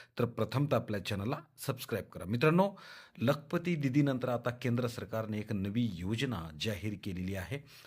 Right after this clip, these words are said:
आत्ताच केंद्रीय अर्थमंत्री निर्मला सीतारामन यांनी लोकसभेत सादर केलेल्या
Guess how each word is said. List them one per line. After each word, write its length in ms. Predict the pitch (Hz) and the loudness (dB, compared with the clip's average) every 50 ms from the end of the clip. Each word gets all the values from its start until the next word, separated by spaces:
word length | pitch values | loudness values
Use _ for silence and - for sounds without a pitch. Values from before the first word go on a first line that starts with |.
| - - | -10 -6
आत्ताच 560 | 113 113 - - - 151 160 156 156 - 175 175 170 170 - - - - - _ _ _ - | -6 -6 0 4 6 6 6 6 4 0 0 0 0 -2 -6 -16 -18 -20 -20 _ _ _ 2
केंद्रीय 380 | 135 131 139 139 147 160 165 - - | 2 4 4 4 4 4 4 2 2
अर्थमंत्री 840 | 127 131 151 151 156 151 156 147 120 107 98 - - 95 104 110 - - | 0 0 0 2 2 2 2 2 2 0 -2 -2 -4 -2 -2 -2 -4 -2
निर्मला 440 | 104 101 110 117 117 131 131 131 131 | 0 2 2 4 4 2 2 0 -2
सीतारामन 640 | 127 - - 131 120 - 135 127 104 90 87 90 85 | -2 -4 -6 -4 -2 0 0 2 2 0 0 -2 -2
यांनी 320 | 82 101 104 110 117 117 110 | -2 -2 0 2 2 2 2
लोकसभेत 440 | 123 135 - - - 135 135 143 131 | 0 -2 -2 -4 -4 -2 -2 -2 -2
सादर 380 | - - 123 110 107 120 123 120 123 | -2 -2 -2 0 2 2 2 2 2
केलेल्या 360 | 131 120 135 135 113 90 | 2 2 2 2 0 -2